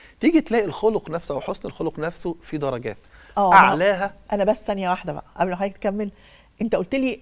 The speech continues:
Speaker 2: إن إحنا مجرد إن إحنا لا نتتبع عورات الناس، إن أنا خليني في حالي، ما أعملش أي فعل،
Speaker 1: أنا مستفيد دنيا
Speaker 2: هاخد
Speaker 1: قبل
Speaker 2: ثواب.
Speaker 1: آخرة.
Speaker 2: فما بالك بقى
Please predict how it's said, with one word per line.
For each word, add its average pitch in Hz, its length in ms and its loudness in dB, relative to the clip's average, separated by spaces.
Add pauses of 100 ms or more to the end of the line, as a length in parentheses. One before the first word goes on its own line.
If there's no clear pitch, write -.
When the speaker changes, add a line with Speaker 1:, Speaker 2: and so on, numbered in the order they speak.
Speaker 2:
إن 185 280 -4
إحنا 202 440 -4 (260)
مجرد 214 520 6
إن 202 140 0
إحنا 196 480 -2
لا 247 200 6
نتتبع 233 560 4
عورات 185 440 4
الناس، 240 340 -2
إن 208 140 -2
أنا 233 100 0
خليني 233 300 -2
في - 80 -6
حالي، 254 360 4 (380)
ما 180 60 4
أعملش 247 260 4
أي 254 180 6
فعل، - 160 6
Speaker 1:
أنا 214 160 2
مستفيد 180 640 -4
دنيا 294 240 10
Speaker 2:
هاخد 311 240 2
Speaker 1:
قبل 160 80 2
Speaker 2:
ثواب. 214 280 8
Speaker 1:
آخرة. - 40 -10 (160)
Speaker 2:
فما 240 260 8
بالك 302 300 6
بقى 254 300 2